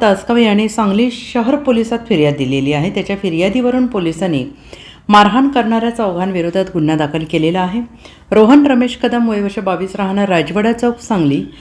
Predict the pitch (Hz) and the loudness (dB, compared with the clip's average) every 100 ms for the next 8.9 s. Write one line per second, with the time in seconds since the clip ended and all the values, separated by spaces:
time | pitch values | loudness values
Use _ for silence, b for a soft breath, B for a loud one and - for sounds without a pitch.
0 | B B 214 220 285 294 277 175 151 196 | B B -2 2 4 4 4 2 0 -2
1 | - - _ - - - - - - - | -8 -18 _ -20 -20 -20 -20 -20 -20 -4
2 | 202 202 214 240 240 226 240 233 202 208 | 0 2 2 0 0 0 0 0 0 0
3 | 208 214 180 180 165 147 185 196 B B | 0 -2 0 0 -2 -2 -6 -10 B B
4 | B - 247 226 226 285 294 285 262 247 | B -2 2 4 4 2 4 4 6 2
5 | 254 - 254 247 247 233 214 208 233 226 | -2 -2 -4 -2 -4 -4 -4 -4 -4 -4
6 | 208 214 208 208 214 - 180 - 196 214 | -4 -4 -2 0 0 0 -2 0 0 0
7 | 220 185 202 - 185 175 185 190 185 180 | -2 -4 -4 -4 -4 -4 -4 -4 -4 -2
8 | 190 196 175 165 185 180 175 165 208 | -2 -2 -2 -2 -2 -2 -2 -2 -4